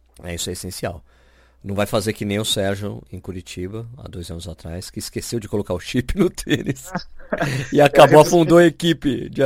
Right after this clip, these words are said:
Speaker 1: de revezamento. Eu e o Edu, e eu <laughs> afundei a equipe. Porque não tem o tempo, cara. Caraca. Foi
Speaker 2: Meu
Speaker 1: mal,
Speaker 2: Deus.
Speaker 1: Edu. Foi mal, Edu. <laughs> Eu diria isso.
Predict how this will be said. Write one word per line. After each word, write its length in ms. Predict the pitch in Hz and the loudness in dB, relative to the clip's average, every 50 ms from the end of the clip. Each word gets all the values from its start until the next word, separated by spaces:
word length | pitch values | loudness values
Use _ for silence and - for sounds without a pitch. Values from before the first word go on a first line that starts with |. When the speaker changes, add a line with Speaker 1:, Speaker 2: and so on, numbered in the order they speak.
| 135 120 | 2 2
Speaker 1:
de 320 | 120 120 135 127 120 117 120 | 0 0 0 0 2 0 0
revezamento. 800 | 120 123 120 127 120 127 135 131 127 123 123 120 123 131 123 139 | 0 -2 -2 -2 0 0 0 0 2 0 -2 -2 -2 -2 0 0
Eu 20 | |
e 120 | 156 160 | 2 2
o 80 | 160 160 | 2 2
Edu, 340 | 151 147 127 143 151 160 175 | 0 -2 -2 -4 -2 0 0
e 60 | 151 | 0
eu 80 | 127 156 | 0 -2
<laughs> 160 | 156 - - 160 - | -4 -4 -4 -6 -6
afundei 400 | - - - 285 - - 143 135 - - | -6 -8 -10 -10 -8 -6 -8 -8 -6 -6
a 40 | 151 | -6
equipe. 440 | 120 - _ - 139 - - - - - _ - - 170 151 - | -6 -6 _ -12 -14 -14 -14 -20 -20 -20 _ -18 -16 -14 -14 -12
Porque 260 | - 254 214 - 269 | -14 -14 -10 -8 -6
não 120 | 262 277 - | -6 -6 -4
tem 160 | - 311 302 | -4 -4 -4
o 60 | 262 | -4
tempo, 380 | - - - - 165 202 - 208 | -6 -6 -6 -6 -6 -8 -10 -14
cara. 180 | 202 - - - _ _ _ _ - - | -16 -16 -18 -18 _ _ _ _ -18 -16
Caraca. 540 | - - 196 190 208 202 208 202 202 _ - _ _ _ - _ - _ _ _ _ _ _ - | -14 -12 -12 -12 -12 -12 -14 -14 -16 _ -20 _ _ _ -20 _ -20 _ _ _ _ _ _ -10
Foi 160 | 120 120 117 | -6 -6 -4
Speaker 2:
Meu 80 | 107 101 | -4 -4
Speaker 1:
mal, 60 | 107 | -4
Speaker 2:
Deus. 140 | 101 101 104 | -4 -4 -6
Speaker 1:
Edu. 200 | 101 87 98 92 | -6 -8 -10 -12
Foi 160 | - - 113 | -10 -10 -10
mal, 180 | 104 98 101 101 | -8 -8 -8 -8
Edu. 260 | 98 98 110 101 101 - _ _ - | -8 -8 -8 -10 -10 -12 _ _ -8
<laughs> 1040 | 160 151 - 175 160 135 170 165 135 127 - - - _ _ _ _ - 208 208 156 | -8 -2 2 2 2 2 0 -2 -4 -6 -8 -14 -20 _ _ _ _ -20 -20 -18 -10
Eu 80 | - 151 | -8 -4
diria 240 | 147 180 196 226 220 | -4 0 0 2 2
isso. 400 | 196 196 - - - 135 104 | 0 0 -2 -6 -10 -12 -12